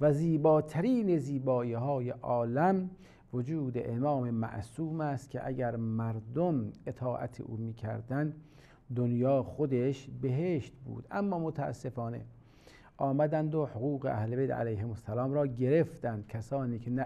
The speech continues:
علم داشتند، نه تقوا داشتند، نه عقل داشتند و دنیا رو به فساد کشوندند. در این روایت، اه، توی این روایت شریفه ملاحظه کردیم که امام معصوم علیه السلام با چند کلمه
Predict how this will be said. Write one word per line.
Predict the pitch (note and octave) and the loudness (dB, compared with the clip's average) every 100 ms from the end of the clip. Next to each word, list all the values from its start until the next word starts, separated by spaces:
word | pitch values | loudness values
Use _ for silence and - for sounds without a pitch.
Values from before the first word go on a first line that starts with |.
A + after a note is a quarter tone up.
| B2+ | 0
علم | E3+ D#3+ B2+ A#2+ | 2 2 0 -4
داشتند، | A#2+ - A#2 A#2 | -6 -8 -8 -6
نه | A#2+ | -6
تقوا | A#2+ A#2 G#2+ C3 D#3 | -6 -8 -4 0 0
داشتند، | C#3+ B2+ - B2+ A2+ - - - B2 | -2 -8 -8 -10 -12 -16 -20 -8 -2
نه | B2+ - - | 0 0 0
عقل | F3+ C#3 C3 | 2 2 -2
داشتند | B2+ C#3+ C3+ E3 D#3+ D#3+ | -4 -4 -4 -4 0 4
و | F#3+ G3 - - - - - - - | 2 2 -8 -20 -20 -20 -20 -14 0
دنیا | C3+ C3+ D#3 | 4 6 6
رو | F3 | 4
به | D#3 | 2
فساد | - D3 F3+ D#3 - | -2 0 4 4 4
کشوندند. | A2+ - A#2+ G#2+ A2 | -2 0 0 0 6
در | G3+ | 6
این | A#3 A3+ - - - - | 8 2 -2 -16 -20 -12
روایت، | - D#3 D3+ D3 D3 D3 D#3+ F#3+ - - - - - | -2 0 2 4 6 6 6 4 2 -10 -20 -20 -10
اه، | C3+ B2 A#2+ A#2 | -4 -2 -2 -4
توی | A#2 D#3+ | -4 0
این | D3 E3+ D3+ B2+ | 0 2 0 2
روایت | B2 B2 A#2 A#2+ A#2 | 2 2 2 0 -2
شریفه | A2+ B2 B2 A#2 D3+ F3+ F3+ | -6 -4 -4 -4 -4 -4 -2
ملاحظه | B2+ A#2 G#2+ A2 A#2+ D3+ | -2 -2 -2 -4 -4 -6
کردیم | D3 E3 E3+ C3 A2+ | -4 -4 -2 -2 -4
که | A2 - - - | -4 -8 -10 -6
امام | C#3 E3 F3 D3 B2+ B2 G#2+ - - - | 0 4 4 2 0 -2 -4 -10 -20 -2
معصوم | B2 C#3 A#2+ G#2+ E3+ C3+ | 2 2 0 -6 -4 -4
علیه | B2+ B2 A#2+ A#2 | -4 -4 -4 -4
السلام | B2 - D3 C3+ | -6 -2 0 0
با | B2 C3+ B2 | -2 -2 -4
چند | - - B3+ A3 E3+ | -6 -4 -2 -2 -4
کلمه | - C3+ C3 D3+ F#3+ | 0 2 4 4 2